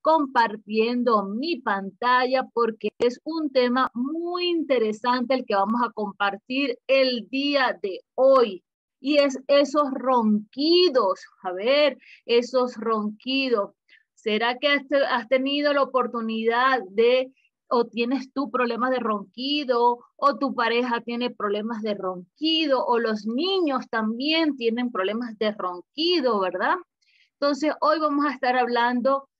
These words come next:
de este tema que realmente, este, eh, se dice que más del cincuenta por ciento de la población adulta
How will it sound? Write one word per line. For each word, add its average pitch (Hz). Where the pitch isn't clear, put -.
de 226
este 262
tema 247
que 226
realmente, 247
este, 220
eh, 226
se 220
dice 285
que 233
más 208
del 262
cincuenta 254
por 262
ciento 277
de 262
la 226
población 220
adulta 247